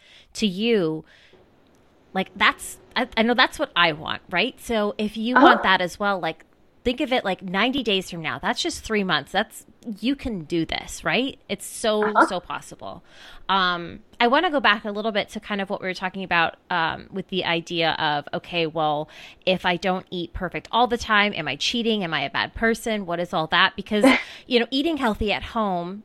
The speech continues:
Speaker 1: is very much one thing, but between,
Speaker 2: Yes.
Speaker 1: you know, for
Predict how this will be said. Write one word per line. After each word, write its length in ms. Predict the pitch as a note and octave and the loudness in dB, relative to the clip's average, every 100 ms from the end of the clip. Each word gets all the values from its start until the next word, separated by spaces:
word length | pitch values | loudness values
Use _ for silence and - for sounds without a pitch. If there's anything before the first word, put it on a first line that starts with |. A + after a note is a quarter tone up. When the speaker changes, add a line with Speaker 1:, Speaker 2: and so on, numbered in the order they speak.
| - | -6
Speaker 1:
is 180 | F3 | -4
very 260 | D#3+ F3+ F3 | 0 0 0
much 360 | E3+ D#3+ - F3 | 0 -2 -2 -2
one 180 | D3+ | -2
thing, 400 | D3+ G#2+ F2 F3 - - - | -2 -6 -6 -10 -14 -20 -2
but 180 | G3+ F#3 | 0 2
between, 640 | G3+ - - G3 F#3 F#3 | -2 -6 -6 -4 -4 2
Speaker 2:
Yes. 160 | G#3 G#3+ | 4 4
Speaker 1:
you 60 | F3+ | -2
know, 120 | E3+ | -6
for 320 | - F3+ F3 | -4 -2 0